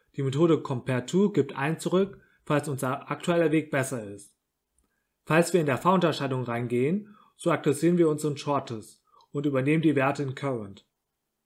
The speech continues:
Wir müssen jedoch die Referenzen beachten, da wenn wir Shortest auf die Liste von Current setzen, dann hat Shortest einen Verweis auf dieselbe Liste.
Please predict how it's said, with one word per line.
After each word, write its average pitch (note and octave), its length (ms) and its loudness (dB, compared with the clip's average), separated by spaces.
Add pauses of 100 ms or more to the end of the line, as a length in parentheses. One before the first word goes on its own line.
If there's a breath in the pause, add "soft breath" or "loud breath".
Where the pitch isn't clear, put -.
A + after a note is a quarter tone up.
(640)
Wir C3+ 100 -4
müssen F3+ 200 4
jedoch F3+ 240 4
die E3+ 100 0
Referenzen D3 520 0
beachten, G#2+ 540 -12 (360 soft breath)
da C#3 160 0
wenn D3 200 4
wir C#3+ 100 4
Shortest E3 420 0
auf B2+ 140 -4
die C3+ 100 0
Liste E3 300 2
von A#2+ 200 -6
Current F3 300 2
setzen, F3 480 -6 (260 loud breath)
dann C3 120 -2
hat C3+ 160 0
Shortest E3 280 2
einen C#3+ 140 -2
Verweis C3+ 380 2
auf B2+ 140 -6
dieselbe A#2+ 400 -4
Liste. G#2 440 -12